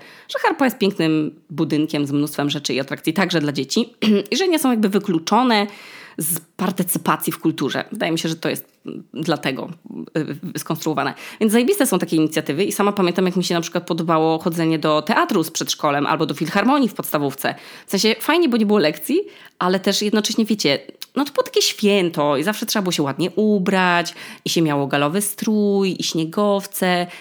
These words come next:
więc taki mezalians trochę odzieżowy, ale no mi się bardzo, e, e, podobało, e, chodzenie do filharmonii i bardzo się tak cieszyłam, że,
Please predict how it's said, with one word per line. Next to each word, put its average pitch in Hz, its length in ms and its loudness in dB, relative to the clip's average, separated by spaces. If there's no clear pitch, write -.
więc 233 120 2
taki 294 220 0
mezalians 269 600 2
trochę 247 240 0
odzieżowy, 214 840 2
ale 190 460 4
no 214 80 4
mi 226 100 4
się 226 100 0
bardzo, 190 540 2
e, 156 60 -2
e, 165 60 -2
podobało, 151 720 0
e, 151 100 -2
chodzenie 147 300 -2
do 139 80 -4
filharmonii 208 540 0
i 170 40 -2
bardzo 170 280 0
się - 140 -4
tak - 160 -6
cieszyłam, 175 560 0
że, 156 200 0